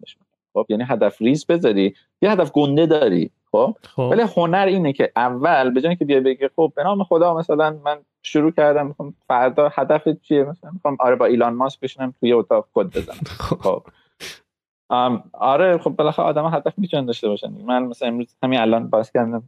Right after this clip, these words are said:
Speaker 1: ایلان ماسک توییت زده که آره، توییتر ده ایکس تایملاینش فست شده. گفتم: "خب، آره، مثلاً این می‌تونه یه هدف واسه من باشه که یه روزی برم با ایلان ماسک بشم کد بزنم."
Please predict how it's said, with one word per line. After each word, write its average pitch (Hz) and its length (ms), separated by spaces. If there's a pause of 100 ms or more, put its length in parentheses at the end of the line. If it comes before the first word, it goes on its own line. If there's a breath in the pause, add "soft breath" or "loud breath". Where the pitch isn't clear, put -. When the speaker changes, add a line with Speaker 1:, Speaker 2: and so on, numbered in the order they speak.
(200)
Speaker 1:
ایلان 107 200
ماسک 107 260
توییت 113 220
زده 104 200
که 107 200
آره، 101 220
توییتر 107 340
ده 107 320
ایکس 107 240 (100)
تایملاینش 98 500
فست 98 260 (140)
شده. - 180 (220)
گفتم: 123 240
"خب، 123 80
آره، 110 200
مثلاً 110 220
این 120 160
می‌تونه 123 460
یه 113 80
هدف 110 260
واسه - 180
من 87 200
باشه - 200
که - 120
یه 101 100
روزی 107 180
برم 104 200
با 98 80
ایلان 95 260
ماسک 107 180
بشم - 280
کد 95 100
بزنم." - 240